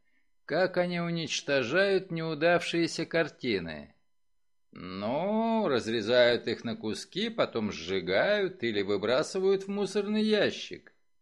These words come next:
«А до этого?» «То есть как до этого? Я вас не понимаю». «Неужели? Такой знаток и не понимаете? А подрамники?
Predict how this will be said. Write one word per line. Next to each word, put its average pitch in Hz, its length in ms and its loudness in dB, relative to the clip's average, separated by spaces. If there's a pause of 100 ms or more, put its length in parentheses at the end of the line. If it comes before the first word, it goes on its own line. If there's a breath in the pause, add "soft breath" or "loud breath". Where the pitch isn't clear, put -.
(360)
«А 101 240 4
до 101 120 2
этого?» 104 920 2 (1000)
«То 165 120 -2
есть 180 440 0
как 143 340 -2
до 127 60 2
этого? 110 840 4 (240)
Я 190 200 0
вас 208 240 0
не 202 100 -2
понимаю». 92 800 -2 (680)
«Неужели? 98 1300 0 (200)
Такой 123 540 0
знаток 113 680 0
и 123 60 -2
не 110 140 -2
понимаете? 98 1120 -4 (360)
А 104 160 2
подрамники? 180 1000 0